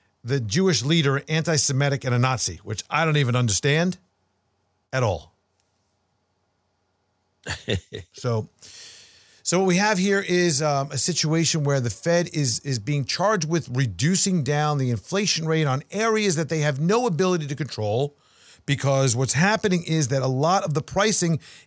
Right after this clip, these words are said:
Speaker 1: is either, uh, supply driven, not necessarily demand, or outright something totally outside the range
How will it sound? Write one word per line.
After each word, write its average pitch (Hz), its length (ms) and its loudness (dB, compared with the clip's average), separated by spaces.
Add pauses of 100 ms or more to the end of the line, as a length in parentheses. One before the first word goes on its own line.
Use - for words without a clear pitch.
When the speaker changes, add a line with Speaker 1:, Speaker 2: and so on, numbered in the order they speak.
Speaker 1:
is 135 140 -2
either, 123 340 0 (360)
uh, 117 180 0
supply 147 480 0
driven, 170 380 2
not 220 200 2
necessarily 175 460 2
demand, 131 460 0
or 220 360 2
outright 180 600 0 (360)
something - 580 -2
totally 320 680 -2
outside 196 600 0
the 151 80 -2
range 131 680 -2